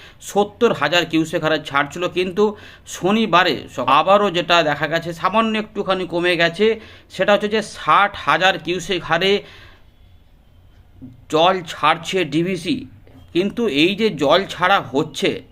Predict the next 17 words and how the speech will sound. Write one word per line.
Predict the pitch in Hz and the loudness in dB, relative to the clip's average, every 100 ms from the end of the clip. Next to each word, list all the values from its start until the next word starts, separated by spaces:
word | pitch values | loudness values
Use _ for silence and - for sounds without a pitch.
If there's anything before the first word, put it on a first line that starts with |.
| - | -16
ঝাড়খণ্ড | - 135 165 175 220 | 0 0 2 -2 0
এবং | 190 160 185 190 165 - - - - | 2 2 2 0 -12 -20 -20 -20 -20
বিহারে | 117 127 160 202 170 110 - - - | -8 -6 -2 0 0 -4 -14 -20 -4
প্রচুর | 160 208 196 | -4 -2 -4
পরিমাণে | 180 180 185 196 | -4 -4 -2 -2
সংলগ্ন | 185 160 165 180 | -2 -2 0 0
এলাকাতে | 185 147 170 180 | 0 0 -2 -4
যে | 175 | -6
বৃষ্টিপাত | 127 135 - 190 190 165 | -2 -2 -4 -2 0 0
হয়েছে, | 143 175 165 | -2 -2 -4
সেই | 135 - 165 185 | -6 -2 -2 -2
জল | 143 147 185 | -2 0 0
কিন্তু | 165 170 160 180 175 - - - - - _ - - - - - | -2 -6 -2 -2 -2 -8 -20 -20 -20 -20 _ -20 -20 -20 -20 -18
ডিভিসি | 117 160 185 - | -2 -2 0 -4
ধরে | 165 139 175 | -2 0 2
রাখছে | 160 165 - 196 | 2 0 -2 0
না | 196 202 208 | 2 2 -2